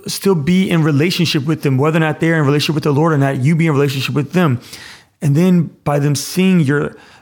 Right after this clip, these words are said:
your love for, for them, by them seeing the way that you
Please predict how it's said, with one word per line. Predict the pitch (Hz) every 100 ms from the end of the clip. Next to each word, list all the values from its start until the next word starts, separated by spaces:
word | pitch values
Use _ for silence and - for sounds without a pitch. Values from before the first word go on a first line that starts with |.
| -
your | 135 131
love | 110 156 190 143
for, | - 135
for | 143
them, | 127 113 113 117 139 - _ _ _
by | 139
them | 135 127
seeing | - 175 175
the | 151
way | 139
that | 143
you | - 127 127 -